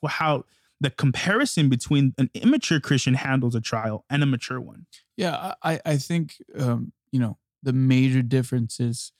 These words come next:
Speaker 2: um, between maturity and imma-, immaturity, uh, you know, i-, in, in the practical life and, and in, as we're speaking spiritually, is the lenses we choose to,
Speaker 1: Right.
Speaker 2: to view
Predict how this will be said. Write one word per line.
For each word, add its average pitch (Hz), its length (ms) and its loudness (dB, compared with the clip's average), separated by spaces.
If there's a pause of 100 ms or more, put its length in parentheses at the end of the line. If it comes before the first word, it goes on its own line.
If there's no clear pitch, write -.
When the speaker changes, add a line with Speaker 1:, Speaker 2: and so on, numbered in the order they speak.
(540)
Speaker 2:
um, 110 320 -2 (480)
between 127 480 2
maturity 123 680 2
and 117 160 4
imma-, 131 300 4 (160)
immaturity, 120 840 2 (600)
uh, 131 160 -4
you 185 140 0
know, 131 300 4
i-, 147 180 -2
in, 151 180 0
in 147 160 4
the 143 80 4
practical 156 440 -2
life 127 340 2
and, 127 300 2
and 123 200 2
in, 123 240 2
as 123 220 -2
we're 123 100 -2
speaking 120 440 -2
spiritually, 127 640 -2 (360)
is 131 380 2
the 131 120 4
lenses 135 520 2
we 127 120 2
choose 127 520 0 (140)
to, 127 80 0
Speaker 1:
Right. 151 280 -2
Speaker 2:
to 127 140 -2
view 123 600 2